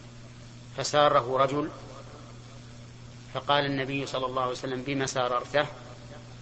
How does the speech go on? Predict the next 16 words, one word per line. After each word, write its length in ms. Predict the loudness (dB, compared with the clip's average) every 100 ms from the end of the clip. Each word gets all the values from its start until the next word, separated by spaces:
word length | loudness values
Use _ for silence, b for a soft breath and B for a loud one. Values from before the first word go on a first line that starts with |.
| -10 2
قال: 260 | 8 8 8
"قلت: 420 | 4 0 0 -2
'بعها'". 400 | 2 2 2 -6 -10 -14 -14 -14 -16 -16 -16 -16 -16 -16 -8
فقال 280 | 2 6 6
النبي 400 | 6 0 -2 -2
صلى 180 | -2 -2
الله 320 | 0 2 2
عليه 140 | 0 -4
وسلم: 400 | -6 -4 -4 -2
"إن 200 | -2 0
الله 340 | 2 2 2
إذا 260 | -2 -2 -2
حرم 440 | 0 0 -2 -4
شيئاً 420 | 0 0 2 0 0
حرم 300 | 2 4 2
ثمنه". 360 | 2 2 0